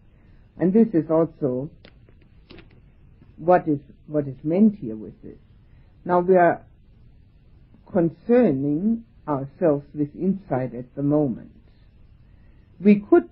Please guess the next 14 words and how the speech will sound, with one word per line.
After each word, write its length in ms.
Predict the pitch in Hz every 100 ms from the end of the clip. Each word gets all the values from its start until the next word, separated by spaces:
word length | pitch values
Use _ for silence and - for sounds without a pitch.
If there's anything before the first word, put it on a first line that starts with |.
| -
turn 280 | 240 208 202
this 200 | 185 175
around 720 | 143 160 170 107 78 - - - - - - _ -
and 220 | 170 185 -
saying, 300 | 214 185 185
being 540 | 151 277 302 226 170
dispassionate, 960 | 165 156 - - 262 - - 131 131 85 _ - _ _ _ -
we 160 | 180
breathe 480 | 165 143 165 151 151
in 380 | 160 143 135 135 -
and 220 | 151 147
we 100 | 147
breathe 400 | 135 135 135 147
out. 320 | 170 123